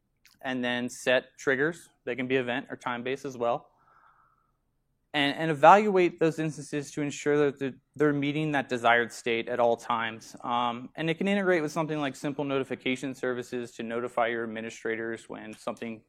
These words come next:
uh, does drift at all, or even something like Lambda, where you could kick off a Lambda function, um, to realign it with your desired configurations. The next pitfall I wanna talk about is content of audit records.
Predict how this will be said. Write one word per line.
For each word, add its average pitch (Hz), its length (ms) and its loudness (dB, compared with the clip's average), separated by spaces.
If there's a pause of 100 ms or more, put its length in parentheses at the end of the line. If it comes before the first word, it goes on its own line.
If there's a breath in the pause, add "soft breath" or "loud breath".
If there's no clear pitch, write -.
(140)
uh, 110 220 0
does 117 300 0
drift 120 320 -2
at 117 100 -4
all, 113 320 -2 (500 soft breath)
or 135 440 2
even 135 260 -2
something 131 300 -2
like 120 160 -2
Lambda, 120 380 0
where 113 100 0
you 110 80 -6
could - 160 -10
kick 131 160 -2
off 120 160 6
a 120 40 2
Lambda 120 340 -2
function, 113 520 -8 (380 soft breath)
um, 113 240 0
to - 120 -4
realign 113 520 2
it 104 100 -2
with 110 200 -4
your 113 100 -4
desired 107 460 -2
configurations. 110 800 -14 (3750)
The 147 60 -6
next 170 200 -2
pitfall - 300 2
I 175 60 6
wanna 160 160 0
talk 147 220 2
about 127 280 4
is 123 200 -4
content 123 360 -4
of 107 80 -4
audit 107 220 4
records. - 480 -10